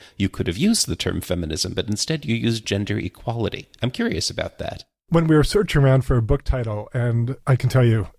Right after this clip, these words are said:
Speaker 2: David, it is easier to write a book than come up with a title.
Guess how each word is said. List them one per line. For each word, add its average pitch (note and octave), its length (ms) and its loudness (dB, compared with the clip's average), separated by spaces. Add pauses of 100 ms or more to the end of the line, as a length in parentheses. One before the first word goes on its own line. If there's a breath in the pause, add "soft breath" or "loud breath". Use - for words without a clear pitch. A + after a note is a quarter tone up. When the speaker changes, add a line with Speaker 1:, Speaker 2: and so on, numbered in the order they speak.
(120)
Speaker 2:
David, A#2+ 240 4
it B2+ 140 4
is A#2 160 2
easier C3 340 6
to B2 160 -2
write B2+ 320 4
a B2 80 2
book A2 240 2
than B2 140 2
come B2+ 180 4
up B2+ 120 4
with C3 120 2
a A#2 60 2
title. B2+ 420 2